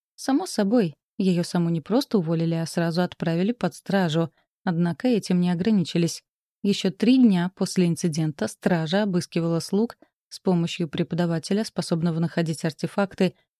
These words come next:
и другие зачарованные предметы. Если бы у Лиды и был защитный артефакт,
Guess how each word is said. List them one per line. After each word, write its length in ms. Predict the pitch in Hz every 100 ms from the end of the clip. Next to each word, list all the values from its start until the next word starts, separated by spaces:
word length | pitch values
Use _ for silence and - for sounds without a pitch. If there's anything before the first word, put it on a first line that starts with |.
| -
и 160 | 262 -
другие 440 | 180 175 156 190
зачарованные 640 | 165 160 170 165 165 175
предметы. 580 | 165 170 160 165 165 170 - _ _ _
Если 360 | 202 190 - 180
бы 180 | 160 175
у 40 |
Лиды 380 | 165 196 175 165
и 40 |
был 280 | 151 208 262
защитный 560 | 180 165 - 160 170 165
артефакт, 600 | - - - 165 -